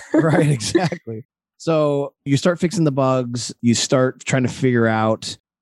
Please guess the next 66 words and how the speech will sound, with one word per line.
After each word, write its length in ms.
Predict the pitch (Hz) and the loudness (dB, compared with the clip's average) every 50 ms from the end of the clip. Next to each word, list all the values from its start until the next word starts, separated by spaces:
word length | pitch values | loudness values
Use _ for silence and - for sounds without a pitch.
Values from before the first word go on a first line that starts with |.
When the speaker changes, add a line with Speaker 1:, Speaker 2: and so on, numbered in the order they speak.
| _ _ | _ _
Speaker 2:
and 80 | 123 123 | -2 -2
I 40 | 127 | 0
saw 220 | - - 156 160 | 0 0 2 2
your 160 | 160 135 127 | 2 2 2
blog 260 | 110 117 117 117 117 | 2 0 0 0 -2
post 240 | - 113 104 101 - | -2 -4 -4 -4 -4
about 160 | 107 104 101 | -4 -6 -4
how 240 | 101 107 104 101 101 | -4 -6 -6 -4 -4
you, 520 | 104 101 104 104 107 104 101 104 101 95 - _ _ _ _ _ _ | -2 -2 0 0 2 2 2 2 0 0 -4 _ _ _ _ _ _
that 80 | 117 113 | 0 0
was 120 | 117 104 | 0 0
one 80 | 117 113 | 0 0
of 60 | 110 | 0
your 100 | 104 95 | 0 0
mistakes. 540 | 92 - - - - 113 107 98 87 - - | -2 -4 -4 -2 0 0 0 0 0 -2 -4
And 100 | 101 101 | -4 -2
I 40 | |
love 340 | 98 98 104 110 110 110 104 | 0 0 2 2 2 0 0
how 80 | 110 110 | -2 -2
you 100 | 98 92 | -2 -2
were 60 | 92 | -4
so 160 | 95 - - 80 | -4 -4 -2 -2
open 200 | 82 107 107 101 | 0 0 0 -2
about 220 | 98 92 90 90 | -2 -4 -4 -6
that 180 | 85 92 80 64 | -6 -6 -6 -6
with 80 | 82 92 | -6 -8
the 180 | 101 - - | -8 -8 -10
forty-five 460 | 107 - 113 101 101 98 104 101 95 | -10 -10 -8 -8 -8 -8 -8 -8 -6
day 160 | 90 98 95 92 | -6 -6 -6 -6
trial. 400 | - - 104 92 87 85 90 92 | -6 -6 -6 -6 -6 -8 -8 -4
I 80 | - 113 | -2 -2
agree 280 | 113 98 98 110 107 | -2 -2 -2 -2 0
with 120 | 101 95 85 | -2 -2 -2
that. 140 | 90 87 | -4 -4
It's 120 | 92 87 98 | -4 -6 -4
way 200 | 95 101 101 101 | -4 -2 -2 -4
too 220 | - - 98 95 90 | -4 -4 -4 -4 -4
long. 240 | 90 92 90 82 | -4 -6 -6 -6
It's 120 | 78 85 - | -8 -8 -8
like, 280 | 92 92 90 - - - _ _ _ _ - | -8 -8 -8 -10 -12 -18 _ _ _ _ -2
you 100 | - 110 | -2 0
know, 240 | 95 80 76 73 - 110 | 0 -2 -4 -8 -12 -8
they're 160 | 123 127 120 | -6 -4 -2
gonna 200 | 131 143 139 127 | 0 0 2 2
know 340 | 120 117 117 117 113 113 113 | 2 2 2 2 2 0 0
within 300 | 107 107 101 - 110 101 | -2 -4 -8 -8 -10 -10
the 60 | 101 | -10
first 400 | - - 113 107 98 - - - _ _ | -8 -8 -8 -8 -6 -8 -10 -12 _ _
probably 220 | - 156 196 147 110 | -4 -2 -2 -2 -2
forty-eight 680 | - - - 143 139 120 110 104 - 120 131 135 - - | -4 -2 0 0 0 0 -2 -6 -6 -8 -8 -8 -10 -10
hours. 400 | 98 98 98 101 101 98 - - | -8 -6 -6 -4 -4 -4 -4 -2
Now, 260 | 104 104 123 160 180 | 0 0 2 2 2
I 80 | 156 135 | 2 0
think 220 | 123 - 127 120 117 | 0 -2 -4 -6 -6
even, 240 | 113 101 101 98 - | -8 -6 -6 -6 -6
I, 160 | - 131 - - | -8 -8 -8 -2
I 120 | - 170 | 2 2
would 100 | 247 214 | 2 2
say 160 | - - 127 | 2 2 2
within 240 | 120 113 117 107 117 | 2 2 2 2 2
the 60 | 107 | 0
first 380 | 92 - 147 143 - - - - | 2 0 0 0 0 0 -2 -2
six 220 | - 143 143 - - - | -2 -2 -4 -4 -6 -4
hours 340 | 101 98 98 98 101 95 | -2 -2 0 0 0 -2
of 100 | 98 95 | -2 -4
trying 260 | 107 - 107 104 104 | -4 -4 -4 -4 -6